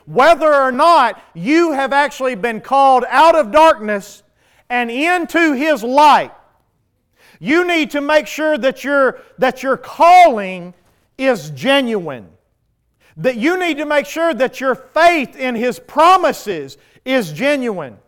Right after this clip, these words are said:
You need to be able to ask yourself this question,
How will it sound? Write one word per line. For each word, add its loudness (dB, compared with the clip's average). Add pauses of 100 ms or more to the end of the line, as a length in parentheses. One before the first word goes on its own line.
(460)
You -4
need -4
to -6
be -4
able -2
to -8
ask -4
yourself -6
this -4
question, -8